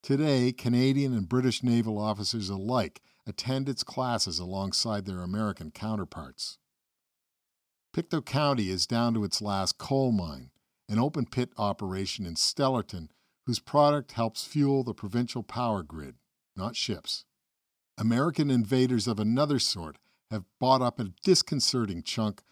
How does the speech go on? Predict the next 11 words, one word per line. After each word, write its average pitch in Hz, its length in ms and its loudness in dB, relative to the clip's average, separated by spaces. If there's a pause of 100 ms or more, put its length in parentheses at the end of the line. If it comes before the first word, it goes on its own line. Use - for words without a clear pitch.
(100)
of 101 200 -10
prime 147 320 2
oceanfront 120 760 0
real 117 240 0
estate 92 420 -4
along 101 320 -4
Nova 107 220 -2
Scotia's 104 480 -4
scenic 101 460 -2
South 90 300 -2
Shore. 98 520 -4